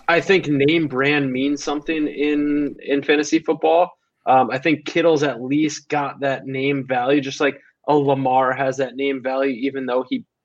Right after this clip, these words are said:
hasn't been as good this year. You can at least hope that there's that guy out there that wants him. Whereas Waller's like,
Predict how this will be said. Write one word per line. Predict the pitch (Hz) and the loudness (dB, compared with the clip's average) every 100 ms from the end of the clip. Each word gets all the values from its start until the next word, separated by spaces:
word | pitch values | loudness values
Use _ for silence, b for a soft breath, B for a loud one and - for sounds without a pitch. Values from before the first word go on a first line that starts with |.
| _ - | _ -4
hasn't | 143 147 151 135 | -2 0 -2 0
been | 143 139 | 2 2
as | 131 | 0
good | 117 131 131 | 0 2 2
this | 127 - | 2 0
year. | 139 147 156 - B - | 4 4 2 -4 B 0
You | 143 | 0
can | 147 143 | 4 2
at | 135 | 4
least | 135 165 170 143 - | 4 6 6 4 -2
hope | 156 160 156 | 2 2 2
that | 131 | 0
there's | 131 131 | 2 -2
that | 127 127 117 | -2 -4 -2
guy | 127 123 | -4 -4
out | 120 127 131 | -4 -4 -2
there | 123 | -2
that | 113 101 | -2 -6
wants | 113 123 - | -8 -8 -8
him. | 151 160 _ _ _ | -10 -10 _ _ _
Whereas | 143 131 | 2 2
Waller's | 123 139 170 170 165 | 0 4 6 4 4
like, | 170 170 - | 2 2 -2